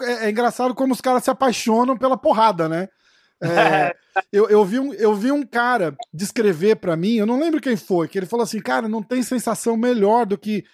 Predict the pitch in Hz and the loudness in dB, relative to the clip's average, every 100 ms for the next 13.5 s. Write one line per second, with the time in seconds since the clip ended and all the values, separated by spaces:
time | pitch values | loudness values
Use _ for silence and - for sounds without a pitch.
0 | _ _ 180 185 214 214 202 202 226 214 | _ _ -2 2 2 0 -4 -4 -2 -4
1 | 185 208 214 214 226 180 175 190 165 131 | -4 0 2 2 -2 -2 0 0 0 -6
2 | _ 196 170 170 175 - 190 202 - 165 | _ -10 -4 -2 -2 2 2 2 -2 -10
3 | 160 208 220 185 143 _ _ - - _ | -4 -2 0 0 -4 _ _ -20 -20 _
4 | 202 202 202 220 - 262 254 240 - 220 | -2 -2 -2 -4 -2 0 0 0 -6 -4
5 | 233 247 226 226 196 - 247 254 262 254 | -4 -2 -4 -4 -4 -4 0 4 4 2
6 | 226 233 233 - 226 226 247 226 220 247 | -2 -2 -4 0 2 4 2 0 0 0
7 | 233 254 240 247 190 247 202 156 220 240 | 0 -2 -2 -4 -4 -6 -6 -4 0 0
8 | 214 208 196 240 240 233 190 214 _ - | -2 -2 -4 -2 -4 -8 -16 -16 _ -2
9 | 214 - 180 233 240 - 240 - 254 247 | -2 0 -4 -4 -6 -10 -12 -8 -6 -6
10 | - - - - 311 330 254 269 196 233 | -10 -20 -20 -8 -6 -2 -4 -2 -2 -2
11 | 262 - - 214 - 202 196 185 180 202 | -4 -10 -16 -16 -10 -6 -4 -6 -6 -6
12 | 151 240 247 349 320 277 277 214 - 185 | 0 -2 0 0 2 4 4 2 -2 -2
13 | 202 220 233 254 | 0 0 0 -4